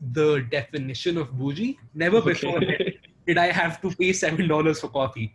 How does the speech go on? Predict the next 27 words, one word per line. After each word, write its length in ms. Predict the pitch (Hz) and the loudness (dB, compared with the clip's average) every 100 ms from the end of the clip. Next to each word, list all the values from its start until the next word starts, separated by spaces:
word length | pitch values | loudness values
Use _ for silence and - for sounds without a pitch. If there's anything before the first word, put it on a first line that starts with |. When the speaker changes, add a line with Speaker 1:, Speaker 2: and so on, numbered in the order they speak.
| _ - | _ -10
Speaker 2:
<laughs> 1040 | - 202 185 170 180 - - - - - - | 0 2 2 0 -2 -6 -12 -20 -18 -18 -2
Speaker 1:
for 160 | 170 175 | 2 4
a 80 | |
cold 580 | 175 - 175 175 180 175 | 2 2 4 6 4 0
cup 280 | - 165 - | -4 -4 -2
of 140 | 165 - | -4 -2
coffee. 380 | 160 - 120 120 | -2 -2 -8 -4
I 40 | |
mean, 160 | 147 151 | -2 0
it 80 | 156 | -2
was 120 | 147 | -4
cold 300 | - 156 147 | -2 -2 -2
brew 140 | 147 | -2
and 80 | 139 | -2
it 80 | 143 | -2
was 140 | 151 | 0
really 180 | 165 233 | 2 2
good. 280 | 202 185 110 - _ - - | 2 0 0 -8 _ -12 -2
But 140 | 180 | -2
still, 300 | - 226 131 - | 2 2 2 -2
I 100 | 143 | -4
mean, 140 | 156 160 | -2 0
seven 320 | 185 190 196 | 0 2 2
dollars 340 | 165 185 226 185 | 2 0 0 0
is 140 | 165 | 0
a 60 | 143 | 0
lot. 300 | 151 117 | 0 -2